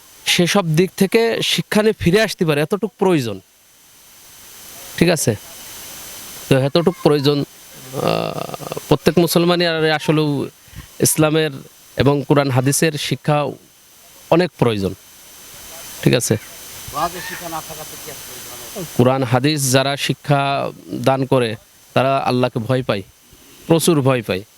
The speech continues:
Speaker 1: তো এভাবে আক্রমণ তাদের দ্বারাই অসম্ভব। তো আসলেও কোরআন, কোরআন শিক্ষার না থাকার কারণেই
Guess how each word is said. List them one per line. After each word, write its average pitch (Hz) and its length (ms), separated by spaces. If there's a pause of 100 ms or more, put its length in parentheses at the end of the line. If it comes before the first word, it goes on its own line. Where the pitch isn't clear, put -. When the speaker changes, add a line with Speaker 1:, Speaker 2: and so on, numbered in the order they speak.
(400)
Speaker 1:
তো - 100
এভাবে 156 400
আক্রমণ 165 580 (440)
তাদের 160 300
দ্বারাই 175 340
অসম্ভব। 127 460 (1700)
তো 123 100
আসলেও 151 340
কোরআন, 139 380 (200)
কোরআন 160 460
শিক্ষার 170 880
না 135 140
থাকার 160 320
কারণেই 156 500